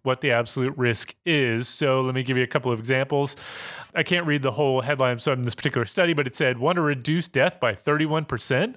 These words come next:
A new study of six thousand adults, blah, blah, blah." And he writes, "Relative risk decrease, thirty-one percent. Absolute re-, risk decrease, point four percent." <laughs> Thre-, so this one from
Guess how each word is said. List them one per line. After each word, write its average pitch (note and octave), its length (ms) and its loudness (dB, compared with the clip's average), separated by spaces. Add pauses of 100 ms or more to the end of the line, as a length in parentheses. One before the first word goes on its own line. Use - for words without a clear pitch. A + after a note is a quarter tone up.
(540)
A B2 80 -2
new F3 200 2
study F3 380 2
of A2+ 120 0
six - 260 -2
thousand D3 380 2
adults, D3 520 0
blah, A2+ 220 0
blah, G#2+ 140 2
blah." A2 400 2 (120)
And B2 440 2
he C#3+ 180 -4
writes, B2 480 0 (480)
"Relative D3 400 2
risk D#3 200 0
decrease, F3 400 -2
thirty-one C3+ 400 0
percent. C#3 400 0 (380)
Absolute C#3 480 0
re-, F3 180 -2 (100)
risk E3 240 0
decrease, G3 500 0 (220)
point G#3+ 320 2
four F3+ 240 2
percent." A2 640 -2
<laughs> - 1000 -20
Thre-, F3 300 0
so D3+ 300 0
this D3+ 180 -4
one C#3 340 0
from B2+ 460 0